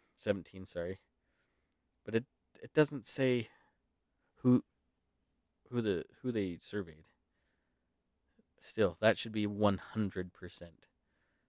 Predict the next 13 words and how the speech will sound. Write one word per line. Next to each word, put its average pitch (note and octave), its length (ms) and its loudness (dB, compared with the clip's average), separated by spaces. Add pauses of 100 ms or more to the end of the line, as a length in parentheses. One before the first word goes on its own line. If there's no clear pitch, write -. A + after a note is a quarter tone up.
(280)
Oh, G2+ 200 -6
that's E2 180 -16
frustrating. D2+ 520 -20 (520)
There's G2 160 -6
some C3+ 220 4
agreement B2+ 480 6
and G2 240 -6
many A2+ 260 4
divisions G#2+ 560 2
between G2 380 -10
owners G#2+ 340 -4
and F#2+ 160 -6
non-owners F#2+ 600 0